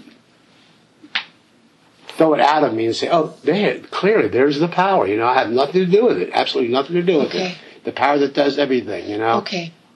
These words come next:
Speaker 1: I mean, Ramakrishna said if a person just once could have, just once could see that God does everything, then immediately
Speaker 2: Yes.
Speaker 1: he would, you know,
Speaker 2: Yes, yes.
Speaker 1: become
Speaker 2: If it's
Speaker 1: a Jiva
Speaker 2: really
Speaker 1: Mukti
Speaker 2: seen,
Speaker 1: immediately.
Speaker 2: yes.
Speaker 1: Just, but just
Speaker 2: If
Speaker 1: once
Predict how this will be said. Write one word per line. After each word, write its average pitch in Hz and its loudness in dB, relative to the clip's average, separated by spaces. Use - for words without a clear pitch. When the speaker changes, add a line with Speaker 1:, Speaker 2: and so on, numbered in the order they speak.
Speaker 1:
I 143 -6
mean, 160 4
Ramakrishna 185 2
said 151 2
if 143 -2
a 147 2
person 180 0
just 190 0
once 208 0
could 131 0
have, 147 0
just 196 0
once 185 2
could 117 -2
see 147 0
that 120 -2
God 143 0
does 127 2
everything, 113 2
then 170 2
immediately 170 4
Speaker 2:
Yes. 143 0
Speaker 1:
he 156 6
would, 151 2
you 156 0
know, 113 -2
Speaker 2:
Yes, 202 -2
yes. 175 -8
Speaker 1:
become 147 2
Speaker 2:
If 147 4
it's - 0
Speaker 1:
a - 2
Jiva 226 4
Speaker 2:
really 190 2
Speaker 1:
Mukti 220 2
Speaker 2:
seen, 240 2
Speaker 1:
immediately. 196 2
Speaker 2:
yes. - -2
Speaker 1:
Just, 180 0
but 185 4
just 220 0
Speaker 2:
If 202 -2
Speaker 1:
once 233 4